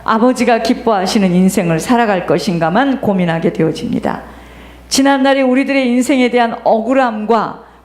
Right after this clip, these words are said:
분통함이 없인 남은 시간은 또 그럭저럭 살다가 끝을 만날 수밖에 없게 되기에 하루하루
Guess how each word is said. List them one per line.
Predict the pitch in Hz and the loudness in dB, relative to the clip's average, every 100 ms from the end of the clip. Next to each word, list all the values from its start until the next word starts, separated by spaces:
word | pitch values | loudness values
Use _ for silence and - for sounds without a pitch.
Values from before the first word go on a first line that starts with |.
| - | -4
분통함이 | 247 233 233 240 220 208 | 0 0 2 0 0 0
없인 | 208 175 - 226 202 - - - - | 0 0 -2 -2 -2 -6 -14 -20 -4
남은 | 226 233 247 240 | 0 2 2 0
시간은 | 240 233 214 220 | 0 0 0 0
또 | 277 302 302 | 2 0 2
그럭저럭 | 269 269 - 240 214 | 0 0 0 0 0
살다가 | 226 220 190 185 196 | 0 0 0 -2 -2
끝을 | 311 311 349 285 | -2 0 0 0
만날 | 190 190 196 190 | 0 2 2 2
수밖에 | 190 180 170 139 | 0 -2 -2 -2
없게 | 156 190 180 | -2 -2 0
되기에 | 165 160 165 151 - - - - - | 0 0 0 -2 -8 -16 -20 -20 -18
하루하루 | - - 285 277 214 208 285 | -8 -2 2 2 2 0 0